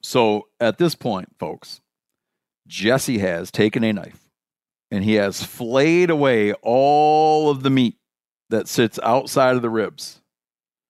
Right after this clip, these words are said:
plus flank and plus up into the shoulder a little bit, and made a meat sheet. Then he rubbed mustard. No, he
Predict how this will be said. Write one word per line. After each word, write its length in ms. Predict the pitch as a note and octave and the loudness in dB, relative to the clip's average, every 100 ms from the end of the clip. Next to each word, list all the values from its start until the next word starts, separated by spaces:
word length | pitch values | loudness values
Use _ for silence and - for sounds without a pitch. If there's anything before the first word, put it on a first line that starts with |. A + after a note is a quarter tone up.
| _ _ _ _ _ - | _ _ _ _ _ -4
plus 300 | C3+ D3 - | 2 2 0
flank 540 | - C3 A#2+ A#2+ - - _ - | -2 0 2 0 -6 -20 _ -8
and 140 | G#2 | -6
plus 320 | - B2+ B2 - | 2 2 2 -2
up 200 | A#2 B2+ | -2 0
into 140 | A#2+ | -2
the 100 | A2 | -4
shoulder 360 | - B2 G#2+ F#2+ | -2 -2 -2 -4
a 40 | |
little 140 | F2+ E2+ | -6 -10
bit, 200 | F2+ F2 - | -10 -12 -4
and 120 | G2+ | 0
made 160 | G#2+ | 2
a 40 | G#2 | 4
meat 280 | A#2+ C#3 - | 2 0 -4
sheet. 280 | A2 F#2 - _ _ _ _ _ _ _ _ _ _ _ | -8 -10 -12 _ _ _ _ _ _ _ _ _ _ _
Then 180 | A2+ A2+ | 0 0
he 300 | A#2 A2 G#2 - - | 2 0 -2 -10 -20
rubbed 680 | F#2+ G2+ A#2 C#3 D#3+ D#3 C#3+ | -12 -2 2 4 2 -2 0
mustard. 560 | D3 C#3+ - G2 - _ _ _ _ _ - | 2 2 -2 -10 -12 _ _ _ _ _ -2
No, 140 | A2 | 0
he 240 | G#2+ G2+ | 0 -6